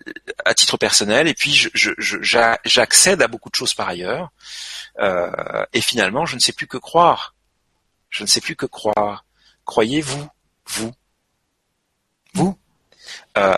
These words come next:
aller dans la direction de, de, de, de, de, de, de ce qui vous donne de la joie. L'idée, c'est pour savoir quel est le bon chemin, c'est de, de, dans votre cas, euh, c'est d'a-, d'avoir cette énergie de, de, de la petite fille que vous étiez qui se, se manifeste. Euh,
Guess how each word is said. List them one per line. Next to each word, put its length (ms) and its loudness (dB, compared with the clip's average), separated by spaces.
aller 240 8
dans 120 4
la 100 2
direction 540 -2
de, 220 -2
de, 200 -6
de, 220 -8
de, 180 -8
de, 200 -10
de, 260 -12
de 200 -12
ce 100 0
qui 120 -6
vous 100 -10
donne 160 -2
de 80 -2
la 140 6
joie. 340 -2
L'idée, 400 4
c'est 520 4
pour 100 0
savoir 240 2
quel 140 0
est 40 2
le 100 -2
bon 160 -6
chemin, 460 -2
c'est 240 2
de, 240 0
de, 240 -4
dans 220 2
votre 260 2
cas, 460 4
euh, 280 4
c'est 460 -2
d'a-, 160 4
d'avoir 320 2
cette 340 -2
énergie 340 0
de, 120 -6
de, 260 -6
de 80 0
la 80 4
petite 360 -4
fille 200 -2
que 100 -6
vous 180 -2
étiez 220 0
qui 140 -4
se, 240 4
se 140 2
manifeste. 640 0
Euh, 280 0